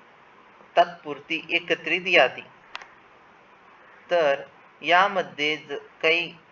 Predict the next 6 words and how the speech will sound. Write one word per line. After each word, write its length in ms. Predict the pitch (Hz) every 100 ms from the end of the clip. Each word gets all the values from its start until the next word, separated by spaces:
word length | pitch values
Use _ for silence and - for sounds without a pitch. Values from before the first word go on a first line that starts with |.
| -
उमेदवारांना 680 | 160 156 143 135 135 135 139
आक्षेप 560 | - - - 202 202
हरकती 400 | 170 160 147 143
असतील, 540 | 151 165 - 147 139 143
तर 140 | 131 131
त्या 260 | 156 139